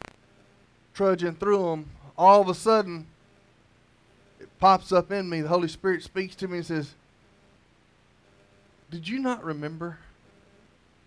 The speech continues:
such and such and such and such last time?" Or, "We've already been through this once." <laughs>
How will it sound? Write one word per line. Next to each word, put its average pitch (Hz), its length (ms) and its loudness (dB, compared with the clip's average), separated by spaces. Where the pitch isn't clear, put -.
such 156 220 -8
and 143 120 -18
such 143 220 -10
and 139 120 -18
such 156 240 -12
and 151 120 -20
such 156 200 -12
last 156 340 -12
time?" 175 200 -16
Or, 214 320 6
"We've 285 160 2
already 320 200 6
been 294 200 -2
through 208 180 -4
this 180 220 0
once." 214 320 -4
<laughs> 220 60 0